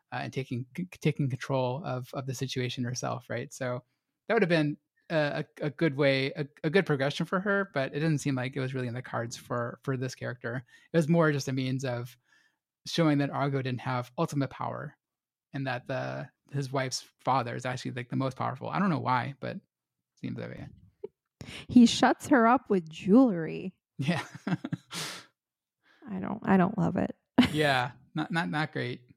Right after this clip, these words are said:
Speaker 2: I mean, I know it's a function of the time period in which he was writing, but still, I am not, not a fan.
Speaker 1: De-, yeah,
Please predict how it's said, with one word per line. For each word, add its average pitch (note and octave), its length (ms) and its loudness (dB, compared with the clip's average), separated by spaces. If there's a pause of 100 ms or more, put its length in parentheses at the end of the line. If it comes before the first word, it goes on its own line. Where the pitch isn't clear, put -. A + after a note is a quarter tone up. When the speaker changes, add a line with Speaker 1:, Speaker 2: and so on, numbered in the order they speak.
(120)
Speaker 2:
I F4 40 10
mean, G4 220 8
I C#4+ 80 2
know F4+ 160 6
it's F#4 120 2
a D#4 60 0
function G3 460 -2
of F3+ 120 2
the F3+ 80 2
time E3 640 6
period A#3 360 8
in A3+ 120 6
which A3 220 4 (100)
he - 140 6
was A3 180 8
writing, G#3 380 4
but - 160 0 (100)
still, - 640 0 (140)
I G#3 180 6 (120)
am G3 120 6
not, G3 260 4 (260)
not A3 200 8
a - 20 4
fan. E3+ 380 6 (500)
Speaker 1:
De-, F3 200 4
yeah, D3 220 4